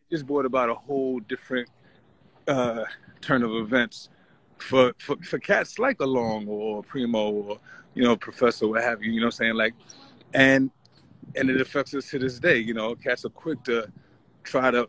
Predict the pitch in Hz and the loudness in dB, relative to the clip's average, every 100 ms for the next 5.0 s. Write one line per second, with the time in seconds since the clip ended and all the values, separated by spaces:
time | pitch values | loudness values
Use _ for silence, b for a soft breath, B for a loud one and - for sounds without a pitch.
0 | _ - 135 - 135 - 120 110 131 120 | _ -6 -6 -2 -4 -2 -2 2 2 2
1 | 113 110 107 - 123 147 165 120 120 107 | -2 -6 -10 -6 2 2 2 -2 -4 -6
2 | - 117 110 113 117 - _ _ - 107 | -4 -2 -2 -4 -6 -8 _ _ -6 -4
3 | 110 - - _ 208 202 127 120 _ _ | -4 -4 -4 _ 6 6 6 -2 _ _
4 | _ - 156 - 175 180 - - 113 | _ 0 2 6 6 6 0 0 2